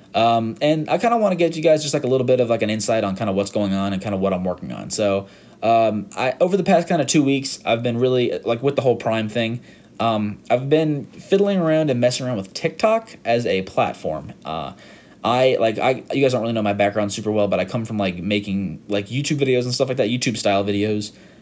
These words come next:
um, like, properly editing them and stuff like that. And so TikTok is, like, an, is a world that I don't interact with, really, in the creation space. Um, and so I've, I've been trying recently to, like, learn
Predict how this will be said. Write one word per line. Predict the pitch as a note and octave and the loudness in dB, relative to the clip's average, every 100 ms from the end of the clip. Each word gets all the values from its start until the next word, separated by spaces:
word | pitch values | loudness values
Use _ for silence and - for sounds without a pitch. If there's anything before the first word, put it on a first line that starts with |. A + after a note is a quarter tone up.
| - | -4
um, | G2 G#2 G2 F#2+ | 0 2 2 2
like, | G2 - | 0 0
properly | B2+ A2 A2+ A2 | 0 2 2 0
editing | G2+ G2 G2 G2 | 0 0 -2 -2
them | G2 | -2
and | F#2+ | -2
stuff | G#2 | -4
like | F#2+ | -4
that. | F#2+ E2 | -4 -4
And | G2 | -2
so | A#2 | -4
TikTok | - E3+ D#3 A2+ | -2 0 0 0
is, | G2 | -2
like, | F#2+ G2 | -4 -4
an, | A2 - | -10 -6
is | A2+ G#2 G2 - | -6 -6 -8 -4
a | G2+ F#2 | -4 -2
world | G#2+ B2 A#2+ | 2 2 4
that | G2+ | 2
I | G2 - - - | 0 -4 -20 -6
don't | A2+ A2+ A#2+ - | -2 0 -2 -4
interact | G#2+ G2+ G2 G#2 | -2 0 0 0
with, | A2+ A2 G#2+ - | -2 -2 -4 -4
really, | A2+ A2+ G#2+ | -2 0 0
in | |
the | F#2+ | -2
creation | - A2+ G2+ F#2+ F2 | -6 -2 -2 -2 -6
space. | - B1+ - - - - - - - | -10 -10 -10 -16 -20 -20 -20 -20 -8
Um, | G2+ G2 F#2 F2+ - - - - - - | -4 -2 -2 -6 -18 -20 -20 -20 -16 -6
and | B2+ | 0
so | F3+ E3+ | 4 6
I've, | C#3 C3 - | 4 0 0
I've | D3 | 2
been | E3 D3 | 2 0
trying | - F#3 E3+ E3 F3 | -2 0 2 2 0
recently | E3+ F#3 - F#3 F#3+ | 0 -2 -2 -2 -2
to, | F#3 - B2 | -2 -2 0
like, | A2+ G#2 | 2 2
learn | G2 A2+ B2 B2 A#2+ | 0 0 0 0 -2